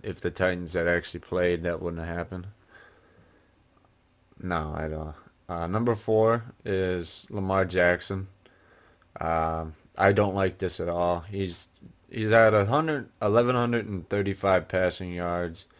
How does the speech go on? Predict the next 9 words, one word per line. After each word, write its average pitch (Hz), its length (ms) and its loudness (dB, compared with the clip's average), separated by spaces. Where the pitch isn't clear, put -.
ten 104 240 -2
passing 101 420 2
T 98 220 -2
Ds, 92 260 -2
two - 180 -8
interceptions, 95 720 -2
sixty-three 104 760 -6
percent 95 480 -8
completion, 90 760 -6